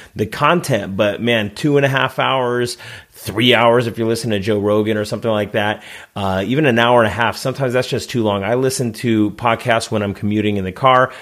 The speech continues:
For me, my commute's pretty short, or if I'm gonna be listening to something, if I'm at the gym or doing something like that, I don't like super long podcasts typically. If I want long form audio content, I'm gonna listen to an audiobook. For podcasts, I typically like them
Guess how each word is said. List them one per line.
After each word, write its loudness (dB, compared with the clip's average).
For -2
me, 4
my 4
commute's -2
pretty -2
short, 2
or 4
if -2
I'm 2
gonna 0
be -2
listening -2
to -8
something, -2
if -6
I'm 0
at -8
the -6
gym 2
or 4
doing 2
something -2
like -2
that, 0
I 4
don't 2
like 2
super -2
long 0
podcasts -2
typically. -2
If -8
I 4
want 2
long 2
form 2
audio 2
content, 0
I'm -2
gonna 0
listen -4
to -4
an -2
audiobook. 0
For -2
podcasts, 0
I -2
typically -2
like -2
them 0